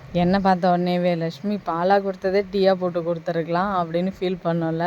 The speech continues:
அப்படின்னு சொல்லி சொல்லிட்டு இருந்தாரு. ஆனா, பாலா குடிக்கவே நல்லா தான் இருந்தது. இதுதான் தம்பியோட ஒய்ஃபு. அவங்கள தான் கேட்டுட்டு இருக்காரு, "என்னம்மா மாப்பிள்ளை பிடிச்சிருக்குதா? பிடிக்கலன்னா சொல்லு" அப்படின்னு சொல்லி.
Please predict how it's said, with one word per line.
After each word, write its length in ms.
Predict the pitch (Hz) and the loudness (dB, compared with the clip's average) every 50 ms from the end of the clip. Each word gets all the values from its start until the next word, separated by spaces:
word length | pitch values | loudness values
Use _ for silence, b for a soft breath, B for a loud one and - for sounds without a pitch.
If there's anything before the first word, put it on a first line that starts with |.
| 180 175 | 2 2
அப்படின்னு 340 | 170 165 165 160 170 175 | 2 0 0 -2 -2 -2
சொல்லி 280 | 175 175 185 170 170 175 | -2 -2 -2 -2 -2 0
சொல்லிட்டு 460 | 180 175 165 165 170 170 165 175 160 | 0 0 0 0 -2 -2 -2 -4 -4
இருந்தாரு. 540 | 151 156 156 160 156 156 156 160 190 202 196 - B B B B B B B B B | -4 -4 -6 -4 -4 -4 -2 0 0 0 0 -2 B B B B B B B B B
ஆனா, 280 | 175 190 196 196 202 190 - - - - | -2 -2 0 0 -2 -4 -6 -14 -8 2
பாலா 340 | - 190 202 214 226 226 226 | 4 4 6 6 6 6 4
குடிக்கவே 520 | 214 208 196 190 180 196 190 190 196 196 | 4 2 -2 -2 -2 0 0 0 0 0
நல்லா 300 | 190 185 175 175 175 175 | 0 0 0 2 2 0
தான் 180 | 170 175 175 175 | 2 2 0 0
இருந்தது. 420 | 165 160 160 147 143 156 160 170 | 0 -2 -6 -8 -8 -8 -8 -6
இதுதான் 380 | 175 170 170 185 180 202 202 190 | -6 -4 -4 -2 0 0 0 2
தம்பியோட 520 | 196 185 180 185 190 196 190 180 170 165 160 160 | 0 -2 0 0 0 2 2 2 2 0 -2 -2
ஒய்ஃபு. 580 | 160 165 175 185 185 - - 165 170 190 202 190 B B B B B B B B B - | -2 -2 -2 -2 -4 -4 -2 0 4 4 4 2 B B B B B B B B B -4
அவங்கள 320 | 165 175 185 190 190 185 | 0 2 4 4 4 4
தான் 120 | 180 196 190 | 4 2 2
கேட்டுட்டு 400 | - 190 190 180 185 170 165 175 | 4 2 2 2 0 -2 0 0
இருக்காரு, 340 | 170 160 160 165 170 165 | 0 0 0 -2 -2 -2
"என்னம்மா 400 | 160 165 170 175 175 170 170 175 | -2 -2 -2 -2 -2 -2 -2 -2
மாப்பிள்ளை 400 | 180 175 175 180 - - 175 170 - | -2 -2 -4 -4 -4 -4 -6 -4 -4
பிடிச்சிருக்குதா? 600 | 170 170 165 - 190 175 160 170 170 160 175 190 196 - | -6 -8 -6 -2 -2 0 0 0 0 2 2 2 2 0
பிடிக்கலன்னா 500 | 180 180 196 190 190 175 175 180 180 185 | -4 -4 0 0 0 0 0 0 -2 -2
சொல்லு" 320 | 180 185 175 165 170 170 | 0 -2 -4 -2 -2 -2
அப்படின்னு 440 | 165 165 170 165 156 156 160 160 160 | -2 -2 -2 -4 -4 -6 -6 -8 -8
சொல்லி. 500 | 151 - 160 151 151 151 160 180 214 202 | -8 -8 -8 -8 -6 -6 -4 -4 -4 -6